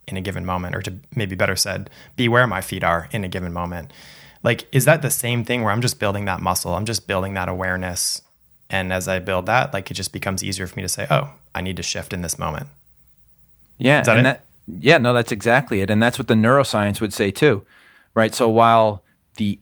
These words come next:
Speaker 2: end effect of doing a yoga practice may be in muscle control or coordination, the, the actual physiology happens in our brain where those neurons,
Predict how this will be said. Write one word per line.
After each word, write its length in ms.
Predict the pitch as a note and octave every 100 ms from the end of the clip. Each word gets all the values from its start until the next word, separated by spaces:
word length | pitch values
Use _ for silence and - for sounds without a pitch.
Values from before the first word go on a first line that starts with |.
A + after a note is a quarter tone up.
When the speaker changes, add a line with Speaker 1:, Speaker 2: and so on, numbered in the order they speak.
| -
Speaker 2:
end 260 | A#2+ C#3
effect 560 | B2 - B2 G#2+ G2+ - -
of 420 | G2+ G2 F#2+ F#2
doing 240 | A2+ G#2
a 40 | G2
yoga 340 | G2 B2+ A#2+
practice 420 | A2 G#2 F#2+ G2
may 140 | - G#2
be 180 | G2 G2
in 120 | F#2
muscle 440 | F#2+ A2 - A2+
control 460 | - - F2+ - G2
or 100 | F#2+
coordination, 800 | - F#2+ F2 G2+ C3 - F#2 F2
the, 260 | F#2 E2+ - _
the 300 | G#2+ F2+ E2
actual 360 | A2 A#2 - G2+
physiology 640 | - - G2 G2+ A#2 B2 F#2
happens 360 | F#2+ F2+ F#2
in 100 | G2
our 80 | F2+
brain 360 | D#2+ A2+ A#2+ G#2
where 160 | F#2
those 200 | F#2 F#2+
neurons, 800 | G#2+ G#2 G#2+ G#2 F2+ F2+ - -